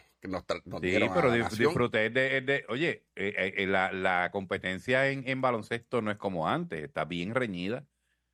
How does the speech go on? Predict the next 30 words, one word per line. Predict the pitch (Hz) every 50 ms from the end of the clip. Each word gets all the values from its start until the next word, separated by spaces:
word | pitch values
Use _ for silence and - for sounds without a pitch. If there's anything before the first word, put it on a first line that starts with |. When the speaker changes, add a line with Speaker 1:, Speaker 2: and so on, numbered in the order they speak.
| _ _ -
Speaker 2:
y, | 87 85 82 78 78 73 71 62 - - _
y | - 80 78 78 76
el | 73 73
equipo | 73 69 71 78 76 - 95 95 95 98 95
nuestro | 90 90 90 95 101 - - 107 107 104
de | 98 87 80 80 78
la | 80 80
nación | 78 82 82 - 82 85 90 98
americana | 104 98 95 87 87 85 87 90 101 131 156 156 - - _ _ _
ganó | - 76 78 73 71 73 76 82
el | 92
oro, | 92 90 101 120 139 139 113
bien | 92 95 110 127 143
ganado, | 156 147 131 123 131 135 127 101
como | 104 101 95
decimos. | 90 85 107 110 101 85 - - _ _ _ -
De | 127
hecho, | 147 143 175
sufrió | 127 - 123 110 110 127 131 131
más | 139 143 139
en | 143
la | 139 131
semifinal | 131 131 127 120 117 123 117 120 127
que | 123 -
lo | 101 95 87
que | - 90
sufrió | 85 - 87 - - 95 98
en | 101 101
la | 104 104
final. | 120 117 110 104 98 98 -